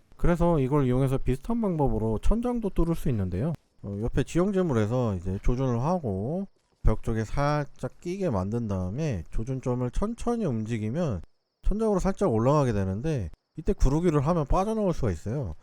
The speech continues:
근데 완전히 빠져나온 게 아니기 때문에 이런 식으로 점프로 나갔다 들어오는 작업을 해주면 완전히 나오게 됩니다. 이 구간은 이벤트와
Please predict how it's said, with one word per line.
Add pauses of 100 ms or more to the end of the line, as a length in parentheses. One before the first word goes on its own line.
(680)
근데
완전히
빠져나온
게
아니기
때문에
이런
식으로
점프로
나갔다
들어오는
작업을
해주면
완전히
나오게
됩니다. (220)
이
구간은
이벤트와